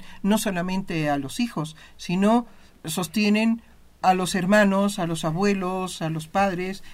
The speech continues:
en fin, y que se han convertido precisamente en el, la, la que aporta principalmente el sostén económico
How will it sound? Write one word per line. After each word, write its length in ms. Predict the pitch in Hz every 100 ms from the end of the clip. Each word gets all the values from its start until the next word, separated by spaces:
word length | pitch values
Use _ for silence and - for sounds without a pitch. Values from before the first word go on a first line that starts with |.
| -
en 120 | 160
fin, 340 | 160 294 233 - - - - -
y 80 |
que 100 | 208
se 120 | 208 269
han 120 | 294
convertido 640 | 294 254 196 - 320 320
precisamente 1000 | 170 170 160 170 175 165 165 165 240 269 -
en 440 | 175 208 262 285 - - - -
el, 680 | 175 170 170 170 170 165 175
la, 420 | 175 165 165 - -
la 640 | 185 170 160 156 151 151 -
que 100 | 165
aporta 800 | 160 - 277 302 277 - 139 120
principalmente 1000 | - 143 156 156 160 160 147 151 185 202 - -
el 100 | 156
sostén 360 | 160 160 190 196
económico 680 | 180 156 170 185 190 233 233